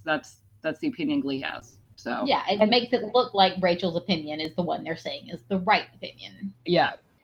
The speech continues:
Speaker 3: especially 'cause
Speaker 1: Exactly.
Speaker 3: Finn really, um,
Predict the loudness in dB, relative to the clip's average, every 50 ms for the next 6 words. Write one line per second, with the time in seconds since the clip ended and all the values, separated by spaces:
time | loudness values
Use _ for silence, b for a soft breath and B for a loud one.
0 | _ 4 6 6 6 8 6 4 4 2 2 0 4 6 8 8 8 8 6 2
1 | 0 -2 -6 -6 -2 0 0 2 2 2 2 0 0 -2 -2 -6 -4 _ 2 4
2 | 4 4 4 2 0 -2 -4 -6 -8